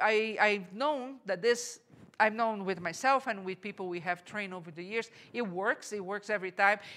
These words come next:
It really doesn't matter the, the business you're in. Uh, here we are talking about art, but it doesn't matter if you were a dentist or a, a vet, it's all the same.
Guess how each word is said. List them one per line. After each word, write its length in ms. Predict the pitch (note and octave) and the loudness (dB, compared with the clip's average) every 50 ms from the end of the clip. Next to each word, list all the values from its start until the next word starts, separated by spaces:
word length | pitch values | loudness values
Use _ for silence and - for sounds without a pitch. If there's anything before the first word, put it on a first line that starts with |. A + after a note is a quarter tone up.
| - | -10
It 160 | - G#3+ G#3+ F#3 | -6 -6 -4 -2
really 240 | A#3+ D4 D4 F4+ | -2 -2 -2 -2
doesn't 340 | B3 G#3+ C4+ A#3 G3 A#3+ G#3+ | -2 -2 -4 -4 -4 -6 -4
matter 440 | G3+ G#3 G#3+ G#3+ G#3 G3 G#3 G3+ F3+ - - - _ _ _ - | 0 2 2 2 4 2 2 0 -2 -6 -16 -20 _ _ _ -4
the, 140 | D#3+ G3 D#3+ D#3 D#3+ - - D#3 D#3+ | -4 -4 -4 -6 -14 -18 -10 -4 -4
the 80 | G3 | 0
business 480 | D#3 D3+ A3+ A#3 - G3 G3 F#3 D3 D#3+ | 4 6 6 6 6 4 -6 -6 -4 -4
you're 180 | F3+ E3 E3 | -4 -4 -4
in. 160 | E3 D#3 C#3+ C#3+ _ - - - - | -6 -8 -10 -12 _ -20 -20 -12 -4
Uh, 200 | - F3 F3 E3+ | 0 2 2 2
here 280 | - G#3+ B3 C#4+ C#4+ B3 | 0 0 0 2 2 2
we 160 | G#3+ A3+ G#3 | 0 0 -2
are 60 | G3+ | -2
talking 400 | F#3 - - G#3 G3 - - F3+ | -2 -2 -2 -2 -2 -2 -4 -8
about 340 | E3+ E3 E3 E3 E3 E3 - - | -6 -2 -2 -2 -2 -2 -2 0
art, 340 | F#3+ G3 F3+ D#3 C#3+ - - | 2 4 4 4 2 -2 -6
but 100 | D#3+ G#3 | -8 -6
it 80 | G#3 A3+ | -6 -4
doesn't 260 | G#3 C#4 A#3+ C#4 C#4 | -4 -6 -4 -4 -6
matter 260 | C#4 D#4+ D#4+ C#4+ G#3+ | -4 -2 -2 -2 -2
if 140 | F#3 F3+ - | -4 -6 -4
you 80 | G#3 G3+ | -4 -2
were 200 | G#3 G#3+ G#3+ G#3 | -2 0 0 -2
a 40 | G3 | -2
dentist 580 | D#3 G3+ G3+ G#3 G#3+ G3+ - E3+ E3 - - | 0 2 2 2 2 0 -4 -6 -6 -4 -6
or 220 | F3+ E3+ E3 E3 D#3 - - - - - | -4 -4 -4 -4 -6 -8 -14 -16 -8 -2
a, 220 | F3+ F3+ F3 F3 - | 0 2 2 2 2
a 80 | - F3+ | 0 -2
vet, 480 | D3+ C3 D#3+ A#3+ A#3+ G#3+ G3 G#3+ - A#3+ | -2 2 8 10 10 12 10 8 6 -2
it's 180 | - C4+ - - | -6 -6 -2 4
all 240 | - B3 B3 C4 D#4 | 6 6 6 6 2
the 160 | C4 A3 C4+ | 0 -4 -8
same. 460 | C4 - - D#4+ C#4 A3+ F3 D#3 D3+ | -6 -4 -2 0 0 0 -2 -4 -8